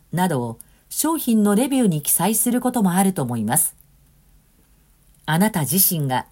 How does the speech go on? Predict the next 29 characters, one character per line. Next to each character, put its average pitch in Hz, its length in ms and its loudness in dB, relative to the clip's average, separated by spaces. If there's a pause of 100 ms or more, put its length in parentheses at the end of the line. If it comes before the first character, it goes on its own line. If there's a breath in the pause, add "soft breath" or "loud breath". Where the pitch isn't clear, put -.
(140)
趣 - 300 0
味 185 160 4
や 117 160 -2
ラ 151 160 0
イ 247 40 -2
フ 277 180 -2
ス - 80 2
タ 294 140 0
イ 269 80 0
ル 190 140 2
を 139 100 0
語 139 240 -4
る 214 100 0
こ 202 120 -2
と 196 100 -2
で、 123 180 -4 (520 soft breath)
直 220 120 2
接 - 340 0
的 269 260 -2
に 240 220 0 (220)
商 226 260 2
品 156 260 -2
を 113 80 -4
売 127 120 -2
ら 214 80 2
な 277 120 -2
く - 60 -16
て - 140 -4
も、 117 200 -4